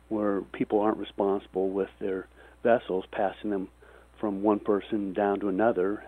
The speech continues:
and, um, the difficulties for all harbor masters and port directors throughout, throughout the state and, frankly, throughout the, the country in dealing with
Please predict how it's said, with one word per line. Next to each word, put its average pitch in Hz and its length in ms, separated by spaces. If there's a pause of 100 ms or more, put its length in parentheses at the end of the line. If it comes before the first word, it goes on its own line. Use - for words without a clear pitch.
(100)
and, 95 400 (480)
um, 95 380
the 90 80
difficulties 98 680 (800)
for - 120
all 120 160
harbor 101 320
masters 95 400
and 95 100
port 95 180
directors - 340
throughout, 98 220 (120)
throughout 110 180
the - 80 (100)
state 107 280
and, 104 160 (320)
frankly, 113 360
throughout 107 260
the, 98 120 (360)
the - 80
country - 520 (320)
in 95 160
dealing 101 460
with 92 260